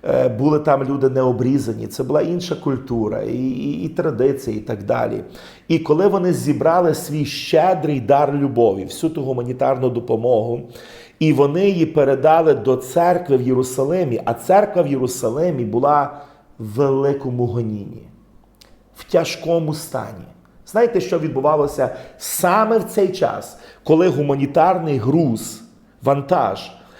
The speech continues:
е, ішов з Антіохії до Єрусалиму? В Єрусалимі проти церкви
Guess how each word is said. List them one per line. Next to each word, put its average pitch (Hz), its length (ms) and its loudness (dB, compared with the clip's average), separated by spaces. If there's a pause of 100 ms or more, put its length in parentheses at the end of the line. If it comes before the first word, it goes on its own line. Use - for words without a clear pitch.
(200)
е, 143 380 6
ішов 180 480 2
з 139 180 -6
Антіохії 156 680 4
до 143 120 -2
Єрусалиму? 139 800 0 (560)
В 110 60 -4
Єрусалимі 143 1080 2 (500)
проти 160 360 4
церкви 151 840 2